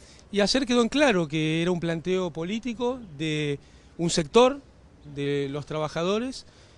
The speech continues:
lamentablemente un discurso con algunas expresiones fuera de lugar hacia la democracia y hacia la presidenta, pero bueno, quedó en claro que era un sector muy minoritario y que el conjunto de los trabajadores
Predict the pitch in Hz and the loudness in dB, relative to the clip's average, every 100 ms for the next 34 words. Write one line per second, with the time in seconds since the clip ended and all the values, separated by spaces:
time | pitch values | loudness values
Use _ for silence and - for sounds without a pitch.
0 | - - - - 165 156 160 190 190 196 | -20 -20 -20 -8 -2 0 4 4 4 2
1 | 190 170 - 185 170 - 175 160 151 143 | 0 -2 -2 -4 -2 -2 0 2 0 -6
2 | 147 - - 156 156 175 175 156 147 147 | -12 -20 -12 -8 -6 -6 -8 -8 -10 -8
3 | 170 165 170 170 156 156 170 180 170 156 | -8 -8 -6 -4 -4 -4 -4 -4 -6 -12
4 | - - - - - 160 - 151 143 147 | -20 -20 -20 -20 -12 -10 -6 -4 -2 0
5 | 147 175 185 - 160 147 - 143 139 139 | 0 2 2 2 0 0 0 -2 -2 -4
6 | 165 180 202 202 220 220 - - - - | -2 -2 -2 -4 -6 -8 -20 -20 -20 -20
7 | - - - 156 143 151 208 190 147 156 | -20 -20 -4 0 2 2 4 2 0 -2
8 | 180 175 214 175 165 165 170 170 160 - | -2 0 0 0 0 -2 -2 -4 -6 -8
9 | 147 180 180 202 185 170 160 196 214 226 | -8 -6 -4 -6 -6 -6 -6 -4 -4 -2
10 | 233 196 135 147 143 139 147 151 233 190 | -4 -6 -6 -4 -2 -2 -2 0 2 4
11 | 170 165 160 170 180 220 208 | 2 2 0 2 2 2 0